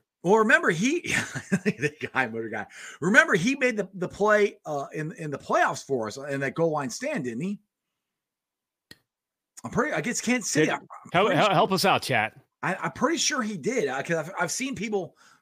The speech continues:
Speaker 1: tweet about that, and I, I thought, 'cause he was on the team at, at the end of the season last year. And, uh, yeah, do I, yeah, Brandon, do I think, yeah,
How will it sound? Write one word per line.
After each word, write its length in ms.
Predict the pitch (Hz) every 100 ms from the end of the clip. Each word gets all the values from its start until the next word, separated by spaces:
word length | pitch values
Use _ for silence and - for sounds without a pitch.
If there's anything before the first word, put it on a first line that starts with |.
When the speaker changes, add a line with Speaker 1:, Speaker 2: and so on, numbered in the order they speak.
| -
Speaker 1:
tweet 260 | 233 285
about 260 | - 131 -
that, 200 | 120 131
and 100 | 131
I, 220 | 147 147
I 40 |
thought, 340 | 147 - 277 -
'cause 140 | 151
he 80 | 160
was 180 | 294 247
on 100 | 226
the 60 |
team 280 | 180 220 214
at, 140 | 190 -
at 180 | 180 170
the 80 | 165
end 80 | 165
of 40 |
the 60 | 143
season 240 | - 135
last 280 | 143 190 -
year. 220 | 101 90 _ _ - - _ _
And, 320 | - 143 135 123
uh, 200 | 107 98 -
yeah, 280 | 196 208 123
do 160 | 147
I, 60 | 151
yeah, 220 | 151 131
Brandon, 320 | 90 139 123
do 120 | 123 127
I 60 |
think, 160 | 127 131
yeah, 240 | 135 135